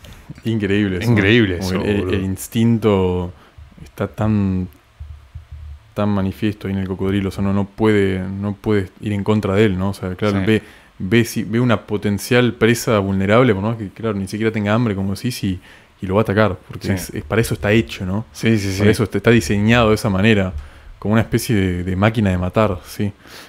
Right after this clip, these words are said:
Speaker 2: Había, había una historia, había una historia de un flaco, eh, no me acuerdo en qué país,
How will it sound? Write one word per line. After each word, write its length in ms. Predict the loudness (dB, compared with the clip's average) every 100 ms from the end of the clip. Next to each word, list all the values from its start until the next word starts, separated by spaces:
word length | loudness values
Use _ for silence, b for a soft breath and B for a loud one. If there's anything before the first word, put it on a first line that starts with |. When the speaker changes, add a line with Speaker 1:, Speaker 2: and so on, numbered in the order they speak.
| B
Speaker 2:
Había, 260 | -6 -4 -2
había 220 | -2 0
una 100 | 0
historia, 580 | -2 2 2 4 -2 -6 -10 -12
había 200 | -2 2
una 100 | 2
historia 560 | 0 -2 0 2 -2 -4 _ -16 -10
de 440 | -2 0 0 -2
un 200 | -2 -2
flaco, 600 | -2 0 2 2 0 -2 -4 B B B B B B B B B _ _ _ -2
eh, 400 | 2 4 2 0
no 260 | 0 0 0
me 120 | -2
acuerdo 640 | -2 -4 -4 -2 -2 -4
en 240 | -6 -8 -8
qué 180 | -8 -6
país, 720 | -4 -4 -6 -10 -12 -14